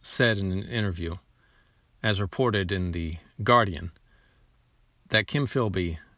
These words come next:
tried to drink himself to death in Moscow because he was disillusioned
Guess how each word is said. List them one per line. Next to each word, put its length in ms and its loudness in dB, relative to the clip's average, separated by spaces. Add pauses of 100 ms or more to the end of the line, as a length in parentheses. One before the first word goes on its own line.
(140)
tried 240 2
to 80 0
drink 220 0
himself 380 -4
to 80 -8
death 380 0
in 100 -2
Moscow 640 -6 (800)
because 320 2
he 80 2
was 200 0
disillusioned 840 0